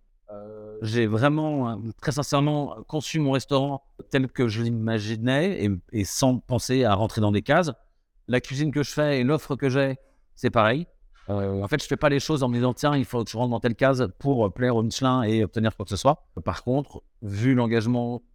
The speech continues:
qu'on a et la façon de cuisiner et de travailler qu'on a, j'imagine qu'on peut être dans les clous. Si ça vient, ce sera, ce sera la, la plus belle des récompenses.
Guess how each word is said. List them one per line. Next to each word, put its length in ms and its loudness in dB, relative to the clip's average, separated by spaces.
qu'on 400 -4
a 460 4
et 280 2
la 160 4
façon 320 -4
de 40 -4
cuisiner 600 2
et 40 0
de 60 -8
travailler 380 0
qu'on 200 0
a, 200 0
j'imagine 440 0
qu'on 140 -6
peut 100 -2
être 80 0
dans 120 0
les 100 0
clous. 300 -2
Si 200 -8
ça 180 0
vient, 200 2
ce 180 -4
sera, 460 2
ce 80 -8
sera 140 -2
la, 120 2
la 120 0
plus 160 -2
belle 120 4
des 60 6
récompenses. 500 0